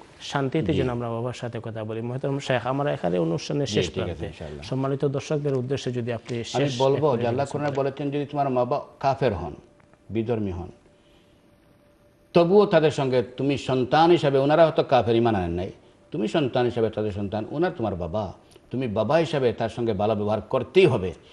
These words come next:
Speaker 2: শুধুমাত্র তাই তোমাকে শিরিক বা মুশরিক বানানোর জন্য চেষ্টা করেন,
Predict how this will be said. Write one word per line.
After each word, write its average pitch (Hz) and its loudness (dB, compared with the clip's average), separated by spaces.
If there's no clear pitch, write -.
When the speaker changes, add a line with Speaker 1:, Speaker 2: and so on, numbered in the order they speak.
Speaker 2:
শুধুমাত্র 160 2
তাই 127 0
তোমাকে 127 -2
শিরিক 143 -4
বা 117 0
মুশরিক 151 -2
বানানোর 139 0
জন্য 120 0
চেষ্টা 110 -4
করেন, 107 -4